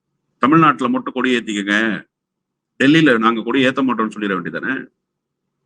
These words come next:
பொருந்தாது இல்ல சார், அந்த சட்டம் பொருந்தாது தானே? தமிழ்நாடு தானே பெற்றோம் அந்த சட்டத்தை, நீங்க ஏன் அதை அமல்படுத்திக்கிறீங்க?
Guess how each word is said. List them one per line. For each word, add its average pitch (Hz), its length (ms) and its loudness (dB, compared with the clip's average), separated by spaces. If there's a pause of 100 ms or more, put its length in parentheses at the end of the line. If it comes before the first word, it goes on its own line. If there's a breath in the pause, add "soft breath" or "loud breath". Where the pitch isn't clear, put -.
(300)
பொருந்தாது 175 360 2
இல்ல 107 100 -2
சார், 147 200 -8 (1000)
அந்த 127 160 2
சட்டம் 151 280 0
பொருந்தாது 156 320 2
தானே? 123 220 -2
தமிழ்நாடு 143 420 2
தானே 143 140 0
பெற்றோம் 123 340 -6 (340)
அந்த 110 140 -6
சட்டத்தை, 110 340 -2 (880)
நீங்க 170 240 4
ஏன் 165 160 6
அதை 139 120 2 (360)
அமல்படுத்திக்கிறீங்க? 117 760 0